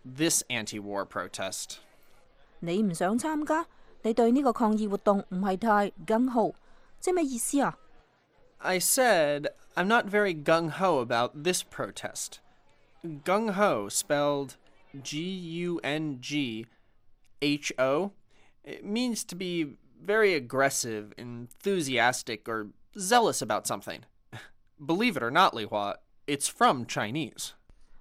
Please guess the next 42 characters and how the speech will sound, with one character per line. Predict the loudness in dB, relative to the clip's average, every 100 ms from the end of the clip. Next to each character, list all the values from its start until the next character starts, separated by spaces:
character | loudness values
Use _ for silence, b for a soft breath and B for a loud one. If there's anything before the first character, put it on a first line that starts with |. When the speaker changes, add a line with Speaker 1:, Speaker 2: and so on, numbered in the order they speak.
| -6
Speaker 2:
Gung-ho | 0 2 4 2 0 b b
呢 | -4
個 |
講 | 0 0 2
法 | 0 0
係 | 0 0
嚟 | -2
自 | -4 -4
中 | -2 0
文， | 2 0 -2 b b
意 | -6
思 | -2
係 | 0 0 b
非 | -2 0 0
常 | 0 -2 -4
熱 | -6
情、 | -2 -2 -4 b
好 | -2 0 2
有 | 2 2
衝 | 2 2
勁。 | 2 0 -4 -16 -20 -6
誒， | -4 -4 -8 -14 -2
點 | 0
解 | 2
我 | 2
從 | 0 -2
來 | -4
未 | -2
聽 | 0 0
過 | 0 -2
㗎？ | -4 -10 -20 -20 _ _ _ _
Speaker 1:
You | -12 -2 0
don't | 0 2
know | 2 4
that? | 4 4 2 _ B B B -14 -2
Some | 2 4 4 2
say | 0 0 0 -4 -10 -6
that | -2 0 0
in | 0 2
World | 2 2
War | 0 -2
Two, | -2 -2 0 -2 -4